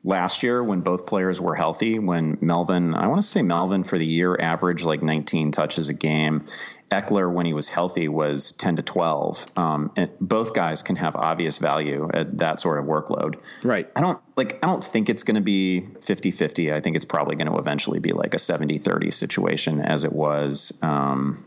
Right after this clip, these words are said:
Speaker 1: I, you know, I, I only have Gordon in one league, but I, I, I started, like, one and three <laughs> in that league. So I'm gonna, I'm gonna need this situation to turn around real quick.
Speaker 2: Yeah. Uh, as we're talking, tweet comes down the wire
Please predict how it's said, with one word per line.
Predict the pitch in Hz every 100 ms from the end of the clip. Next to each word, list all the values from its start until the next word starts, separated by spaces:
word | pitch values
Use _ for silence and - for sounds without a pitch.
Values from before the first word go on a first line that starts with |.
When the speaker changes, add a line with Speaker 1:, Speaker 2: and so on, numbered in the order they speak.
| -
Speaker 1:
I, | 90 - -
you | 101
know, | 90 76 73
I, | - 113
I | - 120
only | 143
have | 120 87
Gordon | 98 98 92
in | 82
one | 82 82
league, | 82 87 78 71 -
but | 78 73 - -
I, | - - 76 73 71 - -
I, | 82
I |
started, | 80 82 78 76 65
like, | 62 69 - -
one | - 71 78 69
and | 65
three | - 82 82
<laughs> |
in | -
that | 202 - 180
league. | 170 151
So | 147 -
I'm | 165
gonna, | 156 135 - 160 165
I'm | - 139
gonna | 131
need | 120 123
this | 117 -
situation | - - 123 107 110 104 107
to |
turn | 95 113 101
around | 95 95 87
real | 85 92
quick. | 82 95 78 - - _ _ _ -
Speaker 2:
Yeah. | 113 98 - - - -
Uh, | 127 127 123 123 - - - - - - - -
as | 147 220 214
we're | 185
talking, | 190 185 170 113
tweet | - 165 160
comes | 151 117
down | 127 123
the |
wire | 113 104 107 107